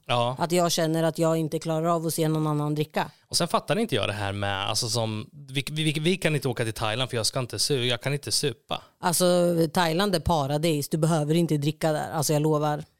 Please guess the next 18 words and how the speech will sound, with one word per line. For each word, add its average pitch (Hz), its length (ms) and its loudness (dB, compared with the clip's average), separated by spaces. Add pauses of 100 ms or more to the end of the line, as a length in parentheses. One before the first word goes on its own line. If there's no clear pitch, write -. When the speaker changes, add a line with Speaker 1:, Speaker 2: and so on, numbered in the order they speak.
(120)
Speaker 1:
Det 143 80 -2
spelar 156 220 0
ingen 156 140 4
roll 127 100 2
om 117 60 -2
det 107 60 0
är - 20 -6
Thailand, 110 440 -2
om 123 60 0
det 113 60 0
är 110 40 2
Cypern, 117 500 -2
om 120 80 2
det - 60 2
är - 60 0
Speaker 2:
Nej. 117 120 -2
Speaker 1:
Grekland. 120 500 -2
Alltså, 117 300 -2